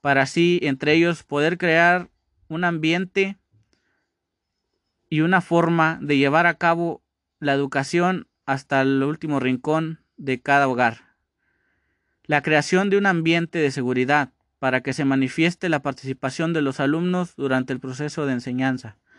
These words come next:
Se puede trabajar de muchas formas, como lo puede ser la creación de una plataforma, la creación de un grupo en WhatsApp o mensajes que pueden llegar desde cualquier aplicación.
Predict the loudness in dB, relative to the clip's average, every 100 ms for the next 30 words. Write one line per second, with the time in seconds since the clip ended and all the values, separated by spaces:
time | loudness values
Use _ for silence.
0 | _ _ _ _ _ -6 -2 2 2 4
1 | 2 2 4 2 2 -4 -6 -4 -4 -6
2 | -8 -4 -4 -4 -6 -8 -8 -4 -2 0
3 | -2 -2 -2 0 0 0 -4 _ _ _
4 | _ _ -2 2 4 4 2 -2 -2 -2
5 | -4 -2 -4 -4 -4 -4 -6 -2 0 0
6 | 0 0 -2 -8 -12 -6 -6 -2 -2 -2
7 | -2 -2 -4 -4 -4 -4 -2 -2 -2 0
8 | 2 2 -2 _ _ _ _ _ _ _
9 | _ _ -2 0 2 0 2 0 0 -2
10 | -4 -8 -14 -12 -8 -6 -4 -2 2 2
11 | 2 -2 -4 -2 -4 -2 -2 -2 -4 -8
12 | -6 -4 -6